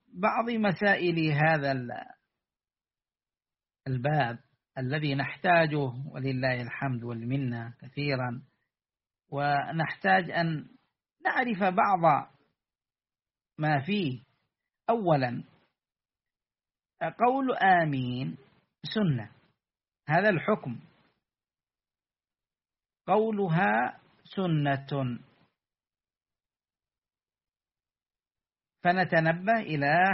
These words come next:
هذا الحكم حتى، يعني، نكون مع العلماء، وسيأتي إن شاء الله فتاوى بعض أهل العلم في هذه،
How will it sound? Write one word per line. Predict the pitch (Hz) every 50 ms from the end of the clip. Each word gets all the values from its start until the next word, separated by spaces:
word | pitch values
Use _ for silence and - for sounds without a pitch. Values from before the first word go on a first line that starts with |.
| 165 151
هذا | 147 143 135 139
الحكم | 131 127 123 - 160 156 165 - 190 196 208 - - _ _ _ _ _
حتى، | - - - 170 160 - - _ - 151 147 160 165 - - - -
يعني، | - 160 139 139 135 135 156 165 - - -
نكون | 160 165 165 151 - - 151 147 139 135 131 135 - 147 160
مع | 156 139 139 139 139 127 117 127
العلماء، | 123 117 113 139 156 143 135 127 123 120 120 117 117 113 - - _ _ _ _ _ _ _ _ _ _ _ _ _ -
وسيأتي | 175 160 - 180 165 165 170 170 165 - 156 147 151
إن |
شاء | 131 - 156 143
الله | 143 147 147 170 160
فتاوى | - 147 131 135 - 139 135 131 131 135 143 151
بعض | 143 131 131 131 127 -
أهل | - 135 127 127 127 127
العلم | 117 113 113 117 139 160 190 196 170
في | - 147 135 117
هذه، | 117 123 123 127 127 120 - 127 131